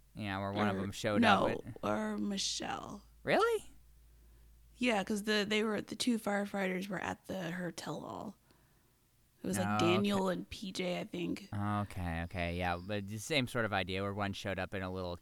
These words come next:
Speaker 1: kiddie fire truck and the other, like, showed up in an actual, like,
Speaker 2: Mm-hmm.
Speaker 1: real <laughs> fire truck. <laughs>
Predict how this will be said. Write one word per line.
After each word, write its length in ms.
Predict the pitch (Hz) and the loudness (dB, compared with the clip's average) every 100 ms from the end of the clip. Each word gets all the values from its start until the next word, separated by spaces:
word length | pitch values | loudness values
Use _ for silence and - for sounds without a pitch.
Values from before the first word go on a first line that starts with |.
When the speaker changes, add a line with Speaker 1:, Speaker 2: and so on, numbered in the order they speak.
| _ _ _ | _ _ _
Speaker 1:
kiddie 320 | - 98 90 90 | -6 -4 -2 -2
fire 340 | 87 90 90 | 0 0 -2
truck 320 | - 90 90 | -2 -4 -4
and 100 | 90 | -6
the 120 | 90 | -4
other, 240 | 92 92 90 | -4 -4 -2
like, 180 | 87 87 | -4 -4
showed 220 | 101 92 | -4 -4
up 120 | 87 | -4
in 80 | 90 | -4
an 120 | 85 | -4
actual, 520 | 78 85 - 87 85 | -2 -4 -4 -6 -4
like, 260 | 85 85 - - - | -4 -6 -8 -16 -2
Speaker 2:
Mm-hmm. 500 | 226 214 214 214 214 220 _ | 0 2 2 2 -2 -6 _
Speaker 1:
real 260 | 120 110 98 | -4 -2 0
<laughs> 0 | |
fire 300 | - 135 113 | 4 6 6
truck. 420 | 127 123 175 - | 8 10 10 8
<laughs> 40 | - | 2